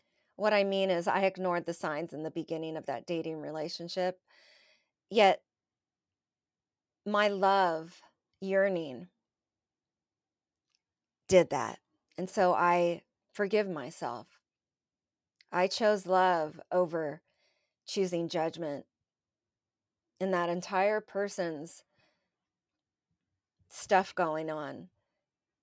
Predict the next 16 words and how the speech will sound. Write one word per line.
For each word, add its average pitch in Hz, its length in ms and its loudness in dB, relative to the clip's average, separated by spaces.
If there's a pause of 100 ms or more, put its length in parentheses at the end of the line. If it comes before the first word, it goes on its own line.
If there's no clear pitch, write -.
(880)
I 208 200 0
knew 202 400 0
that 185 180 0
they 175 160 0
merely, 180 640 0
merely, 175 520 -4
merely 165 400 -8
sought 156 340 -8
love 160 340 -16
too. 156 380 -10 (2250)
In 180 140 0
all 170 240 -6
of 151 120 -10
it. 127 180 -10 (1500)
Because 185 420 -4 (140)
anything 220 640 -4